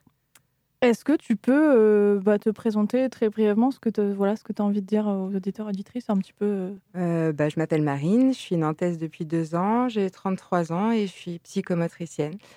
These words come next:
Speaker 2: Et je suis aussi, euh, repartie dans les études, euh, pour faire tout autre chose.
Speaker 1: Ok, très bien.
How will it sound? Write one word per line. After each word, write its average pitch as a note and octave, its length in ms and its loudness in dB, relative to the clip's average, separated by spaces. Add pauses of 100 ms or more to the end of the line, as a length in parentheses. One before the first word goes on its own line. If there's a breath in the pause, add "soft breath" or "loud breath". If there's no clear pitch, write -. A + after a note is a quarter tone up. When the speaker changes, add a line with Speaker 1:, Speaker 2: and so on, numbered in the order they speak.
(280 soft breath)
Speaker 2:
Et F3 140 2
je E3 60 -2
suis F3 200 -2
aussi, G3 400 -6
euh, F#3 100 -2
repartie F3 420 -4
dans F#3+ 100 -2
les E3 220 -4
études, F3+ 300 -8
euh, F3+ 120 -4
pour E3 200 -12
faire F3 240 -8
tout - 200 -14
autre E3+ 200 -10
chose. - 340 -18 (420)
Speaker 1:
Ok, - 180 -6 (680)
très - 160 -12
bien. E3 140 -12